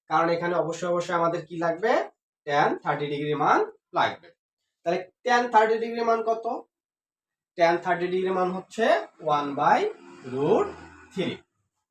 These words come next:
ট্যান থার্টি ডিগ্রির মান কত? ট্যান থার্টি ডিগ্রির মান হচ্ছে one by root three।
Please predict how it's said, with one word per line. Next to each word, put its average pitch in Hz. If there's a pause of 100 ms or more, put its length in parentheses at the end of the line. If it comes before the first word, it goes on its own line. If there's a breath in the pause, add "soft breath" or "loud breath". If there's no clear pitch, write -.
ট্যান 165
থার্টি 160
ডিগ্রির 175
মান 180
কত? 196 (540)
ট্যান 156
থার্টি 156
ডিগ্রির 165
মান 165
হচ্ছে 190 (600)
one 143
by 175 (1160)
root 214 (280)
three। 185